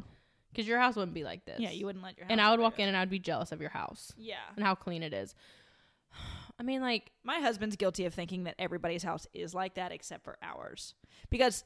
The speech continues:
Speaker 2: every time he goes somewhere, it's, like, to a party, like, you believe it or not, they cleaned beforehand, and it probably sucked build up to that. <laughs>
Speaker 1: Yeah, they didn't do just, like, a twenty-minute roundup. They actually
Speaker 2: No.
Speaker 1: cleaned their home.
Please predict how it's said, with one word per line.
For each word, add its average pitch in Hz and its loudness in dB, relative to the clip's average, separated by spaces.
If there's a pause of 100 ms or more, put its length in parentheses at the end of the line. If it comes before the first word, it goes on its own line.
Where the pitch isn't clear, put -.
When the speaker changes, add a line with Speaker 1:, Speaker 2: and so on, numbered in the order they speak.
Speaker 2:
every 233 6
time 220 4
he 226 6
goes 208 8
somewhere, 190 0
it's, 185 -6
like, 185 -4
to 214 2
a 180 2
party, 196 0
like, 190 0 (480)
you 208 4
believe 190 6
it 202 6
or 202 4
not, 190 -4
they 175 -6 (260)
cleaned 185 -8
beforehand, 170 -8 (100)
and 196 -4
it 190 -4
probably 190 6
sucked - -2
build 151 0
up 131 0
to 185 -4
that. 302 12
<laughs> - 12
Speaker 1:
Yeah, 185 8 (200)
they 226 8
didn't 226 6
do 220 8
just, 190 -2
like, 190 4
a - 0
twenty-minute 190 4
roundup. 165 2
They 226 6 (100)
actually 196 6
Speaker 2:
No. - -6
Speaker 1:
cleaned 180 0
their 170 0
home. 165 0